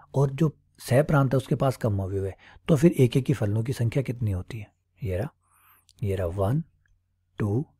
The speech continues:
and थ्री। ये आपका एक्स, ये वाई। अब ध्यान से सुनिएगा, एक तो आपको फलन बनाना है, यानी हर एक एलिमेंट को एक एलिमेंट के साथ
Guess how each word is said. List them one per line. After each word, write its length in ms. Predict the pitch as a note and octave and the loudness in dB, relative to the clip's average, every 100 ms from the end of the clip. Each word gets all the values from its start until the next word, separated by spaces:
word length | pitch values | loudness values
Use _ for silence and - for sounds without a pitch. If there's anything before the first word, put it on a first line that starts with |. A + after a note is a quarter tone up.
| _ _ _ - | _ _ _ -4
and 140 | C#3 B2 | -2 -2
थ्री। 180 | - - _ _ _ _ _ _ _ - | -6 -10 _ _ _ _ _ _ _ -8
ये 100 | G2 | -4
आपका 260 | F2+ F2 G2+ | -4 -6 -6
एक्स, 420 | G#2 B2 - - _ _ _ _ A#2+ | -2 -2 -4 -14 _ _ _ _ -10
ये 100 | F#2+ | -8
वाई। 240 | E2+ - _ _ | -10 -18 _ _
अब 120 | C#3 | -2
ध्यान 220 | A2+ G2+ C3 | 2 2 2
से 100 | D3 | 0
सुनिएगा, 360 | A#2+ G#2+ G2 - - - - D3+ | -2 -2 -4 -6 -14 -20 0 2
एक 140 | C3+ | 6
तो 80 | D3+ | 6
आपको 180 | C3+ D3 | 8 4
फलन 280 | B2 A#2+ | 4 6
बनाना 340 | C#3+ C#3 C#3 C#3+ | 6 6 6 4
है, 120 | D3 - - | -2 -6 -2
यानी 160 | A#2+ C3 | 2 2
हर 180 | - D3+ | 6 6
एक 180 | C#3+ | 6
एलिमेंट 280 | C3+ B2+ B2+ | 4 4 2
को 120 | - | 0
एक 240 | C#3 B2+ A#2+ | 4 4 4
एलिमेंट 300 | A#2 A#2 A#2 | 4 2 0
के 80 | - | -2
साथ 180 | A2+ | -2